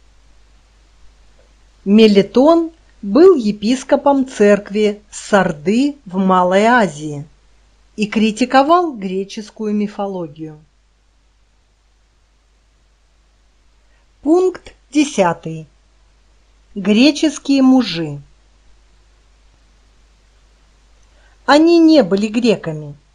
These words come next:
но разделились на теологов Малой Азии и Александрийской школы.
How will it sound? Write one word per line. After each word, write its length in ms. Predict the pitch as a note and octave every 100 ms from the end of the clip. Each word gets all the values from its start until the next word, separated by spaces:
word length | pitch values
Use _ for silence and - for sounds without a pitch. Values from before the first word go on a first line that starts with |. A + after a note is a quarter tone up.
| _ _ _ _ _ -
но 180 | B3+
разделились 920 | C#4 C4 - C4 C#4+ F#4 E4 D4 - _ _ _ _ -
на 180 | A3+
теологов 800 | B3 C#4+ C#4 C4 G3+ F#3 F#3 - -
Малой 500 | G#3+ A#3 A#3 G#3 G#3
Азии 600 | B3 E4+ D4+ G3+ F3+ E3 - _ _ -
и 140 | D#4
Александрийской 1000 | F4+ A#3 - - F#3+ F3+ G3+ F#3+ - G#3+
школы. 600 | G#3+ - A#3+ F3+ D#3 D3+